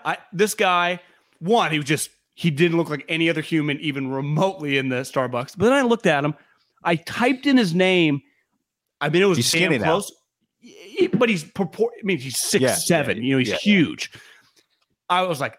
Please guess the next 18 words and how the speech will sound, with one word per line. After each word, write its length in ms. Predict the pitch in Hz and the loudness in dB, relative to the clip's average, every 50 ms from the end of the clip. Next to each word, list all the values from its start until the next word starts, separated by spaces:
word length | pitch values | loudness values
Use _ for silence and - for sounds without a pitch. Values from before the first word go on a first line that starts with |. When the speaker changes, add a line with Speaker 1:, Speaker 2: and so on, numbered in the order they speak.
| _ _ _ | _ _ _
Speaker 1:
"That's 240 | - 131 123 120 - | -6 -6 -4 -6 -6
Tony 240 | - 135 139 127 113 | -10 -10 -10 -8 -8
Baselli." 420 | 107 104 - - 127 110 92 87 - | -10 -8 -8 -6 -6 -8 -8 -12 -12
But 80 | - 185 | -6 -2
then 100 | 254 262 | 0 0
I 40 | 240 | 0
was 100 | 202 - | 0 0
thinking, 260 | 208 208 175 190 160 | 0 -2 0 0 0
like, 220 | 143 123 113 - | 0 -2 -2 -4
the 80 | - 151 | -2 -2
only 160 | 180 233 240 | 0 0 -2
reason 240 | 233 233 220 196 214 | -4 -6 -6 -6 -6
he'd 60 | 208 | -6
probably 200 | - 202 196 180 | -2 -2 -2 -2
be 160 | 160 175 175 | -2 -2 -2
here 160 | 165 170 170 170 | -2 -2 -2 -2
Pac-twelve, 640 | 170 160 156 151 - - 170 170 170 170 156 139 | -4 -4 -4 -4 -4 -2 0 0 0 0 -2 -4
but 120 | 147 151 | -6 -10